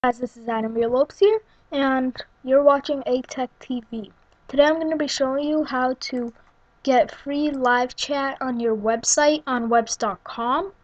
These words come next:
And this is a really easy tutorial, tutorial. And as you can see over here, I have that Easter basket that says "Contact Us," and you can put your name, your email on the bottom, and your chat.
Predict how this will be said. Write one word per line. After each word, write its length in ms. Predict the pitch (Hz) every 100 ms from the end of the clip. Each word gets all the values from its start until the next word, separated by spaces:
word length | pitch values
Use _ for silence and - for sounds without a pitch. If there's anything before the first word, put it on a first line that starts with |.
| _ _ _ 285
And 100 | 269
this 140 | 277
is 60 | 302
a 40 |
really 400 | 269 359 453 349 302
easy 320 | 311 311 302
tutorial, 720 | 285 - 247 240 262 285 294 - _ _
tutorial. 680 | 226 - 240 254 269 269 - _ _ _ _ _ _ _ _ _ 330
And 280 | 254 254
as 160 | 247 240
you 80 | 254
can 180 | 247 233
see 240 | - 233
over 240 | 226 226
here, 240 | 220 247 220
I 60 |
have 180 | 220 220 - -
that 200 | 202 - _ -
Easter 380 | 269 277 - 294
basket 580 | 294 285 285 - 277
that 140 | 247 240
says 240 | 240 226
"Contact 720 | - - 240 240 247 233 -
Us," 320 | 254 240 - - _ _ - _ _
and 300 | 233 226 214
you 80 | 233 -
can 220 | 220 214
put 340 | - 220 202
your 140 | 208 175
name, 800 | 180 214 226 240 240 233 226
your 160 | 202 160 -
email 500 | 262 262 262 262 262
on 260 | 254 254 240
the 80 | 214
bottom, 680 | 208 233 247 247 247 262 - - - _ _ -
and 340 | 233 220 220 220
your 320 | 214 214 202 214 - - -
chat. 420 | - 117 98